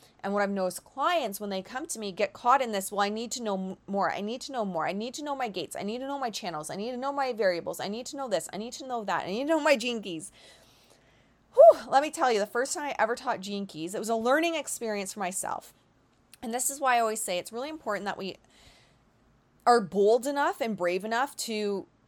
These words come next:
get it wrong. We're bold enough and brave enough to say, "I fucked up." We're bold enough and brave enough to try things and scrape our knees and be like, "I'm not going to do that again."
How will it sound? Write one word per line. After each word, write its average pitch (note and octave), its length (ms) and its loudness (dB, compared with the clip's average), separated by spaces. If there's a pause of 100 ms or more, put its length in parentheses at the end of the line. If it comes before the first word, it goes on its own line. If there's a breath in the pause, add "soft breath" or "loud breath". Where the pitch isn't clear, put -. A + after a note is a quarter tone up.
get G3+ 180 8
it G3 160 6
wrong. E3 520 4
We're G3 140 4
bold G3 360 0
enough C4 260 -2
and G3+ 140 -4
brave F3+ 260 -2
enough A#3+ 300 -2
to G#3 240 -6
say, G3 300 2
"I D#3+ 100 4
fucked - 380 -2
up." G#3 260 2
We're F#3 120 0
bold F3+ 300 0
enough C#4 200 -2
and A3 140 -4
brave E3+ 260 -2
enough B3 220 0
to G#3 200 -8
try F3+ 480 2
things D4+ 560 -6
and D4+ 140 -2
scrape G3 340 -4
our F3+ 140 0
knees F3+ 260 -8
and G#3 100 -8
be G3 80 2
like, F3+ 200 4
"I'm F3 120 0
not A3 200 2
going C4+ 200 4
to - 60 0
do A3+ 160 4
that G#3 240 6
again." F#3 400 4